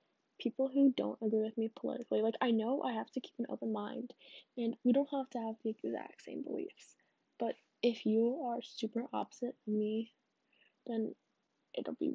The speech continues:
really hard for me to be into you because I am liberal, and if you're like, "No abortions,"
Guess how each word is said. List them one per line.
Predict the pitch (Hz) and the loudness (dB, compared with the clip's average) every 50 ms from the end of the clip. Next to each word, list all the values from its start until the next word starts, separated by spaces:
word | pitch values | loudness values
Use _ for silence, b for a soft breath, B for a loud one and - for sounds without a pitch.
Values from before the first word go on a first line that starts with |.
| 262 - | 0 -2
really | 269 - - - - - 254 | -2 0 0 0 -2 -2 -4
hard | - 247 - 254 262 - - | -4 -6 -4 -4 -4 -4 -2
for | 269 | -2
me | 262 269 269 | 0 0 2
to | 262 | 2
be | 262 254 254 | 2 2 2
into | 254 254 - - | 0 -2 0 2
you | 247 240 233 233 240 240 _ _ _ _ - | 2 4 4 2 0 -2 _ _ _ _ 0
because | 247 240 - 254 233 240 240 - _ B 254 B B B B B B B _ _ _ - | 0 4 4 4 4 4 0 -4 _ B -16 B B B B B B B _ _ _ -12
I | 262 254 254 - - - _ - | -12 -10 -8 -8 -10 -10 _ -8
am | - 226 233 214 254 277 311 320 _ _ _ _ _ _ _ _ _ _ _ _ _ _ _ _ _ _ _ _ _ _ _ _ _ _ _ _ _ _ _ _ _ _ _ _ - - | -6 -4 -2 -2 -2 -2 -4 -6 _ _ _ _ _ _ _ _ _ _ _ _ _ _ _ _ _ _ _ _ _ _ _ _ _ _ _ _ _ _ _ _ _ _ _ _ -4 0
liberal, | 208 208 208 208 - 240 247 269 294 302 294 _ _ _ _ - - | 2 2 4 4 4 2 4 4 2 0 -2 _ _ _ _ -8 -4
and | 226 226 226 220 220 226 240 - _ _ _ _ - | -4 -2 -2 -2 -4 -4 -6 -8 _ _ _ _ -4
if | - 233 226 - - | -4 -4 -4 -2 0
you're | 233 226 226 | 2 2 4
like, | 226 226 220 220 214 - - _ _ _ - | 4 4 4 4 2 0 -6 _ _ _ -4
"No | - 233 226 226 226 226 | 0 0 2 2 2 2
abortions," | 220 220 - 220 226 240 233 - - 208 208 208 202 202 202 202 | 2 2 2 2 0 0 0 -2 -4 -4 -2 -2 -2 -2 -2 -4